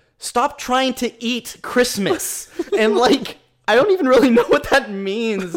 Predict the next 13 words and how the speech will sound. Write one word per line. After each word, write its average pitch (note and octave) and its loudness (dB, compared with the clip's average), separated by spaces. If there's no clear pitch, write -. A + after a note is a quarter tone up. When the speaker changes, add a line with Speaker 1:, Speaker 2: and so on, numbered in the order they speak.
Speaker 1:
but F#3 0
it, F3+ -6
like, F#3 -4
works. D3+ -6
Speaker 2:
Yeah. B2+ -6
Speaker 1:
Um, D3 -4
there's F#3 -6
just - -8
so F#3 -4
many A3 -6
things G3 -10
like F3+ -8
that E3+ -6